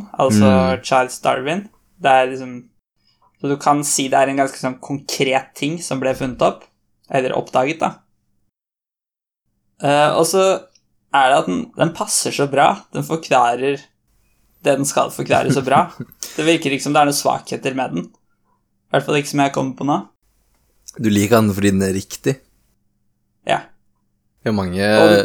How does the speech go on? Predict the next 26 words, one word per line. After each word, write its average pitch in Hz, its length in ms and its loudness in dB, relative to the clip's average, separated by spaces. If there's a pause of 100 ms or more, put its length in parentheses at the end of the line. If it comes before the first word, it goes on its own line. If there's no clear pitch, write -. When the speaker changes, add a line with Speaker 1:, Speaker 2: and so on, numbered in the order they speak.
Speaker 1:
og 175 80 6
den 175 140 2
Speaker 2:
teorier 110 260 6
Speaker 1:
forklarer - 240 6
Speaker 2:
som 98 80 0
Speaker 1:
så, 101 60 2
Speaker 2:
er 95 100 2
riktige, 92 160 -4
Speaker 1:
den 147 80 -4
forklarer 147 460 2
Speaker 2:
da. - 20 -4
Speaker 1:
så 151 160 -2
mye. 151 360 -4 (420)
Speaker 2:
Ok, - 140 -14 (360)
hva 127 80 -8
tenker 120 220 0
du 113 40 4
den 107 140 -2
forklarer 101 400 2
da, 98 160 -4
som 98 160 -4
er 92 80 -2
mer 87 360 -4 (120)
enn 87 160 -6
evolusjon? 92 540 -4 (760)
Speaker 1:
Nei, 156 140 4